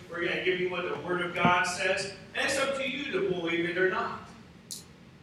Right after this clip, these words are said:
But, you know, even as a believer, you know, there could be times that arise when you have doubts. Think about the disciples.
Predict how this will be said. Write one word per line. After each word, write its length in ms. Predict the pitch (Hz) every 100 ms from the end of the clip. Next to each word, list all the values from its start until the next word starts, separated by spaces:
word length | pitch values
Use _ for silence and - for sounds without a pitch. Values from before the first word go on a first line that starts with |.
| - - - - - - - -
But, 120 | 185
you 80 | 214
know, 100 | 226
even 240 | 220 226
as 160 | 226 -
a 160 | 196
believer, 880 | 190 185 - - - 160 156 160 - - - - -
you 80 | 190
know, 140 | 190 -
there 160 | 233 220
could 300 | 214 202 202
be 220 | 208 214
times 480 | 190 180 185 185 185
that 160 | 185
arise 840 | 180 185 185 - 156 151 - - - - - - - - - - - -
when 140 | 147
you 100 | 147
have 540 | 147 - 139 - 123 - - - - - - -
doubts. 600 | - - - - - - - - - - - - - - -
Think 240 | 226 220
about 400 | 196 180 170 165
the 80 | 151
disciples. 880 | 147 - - - - - - -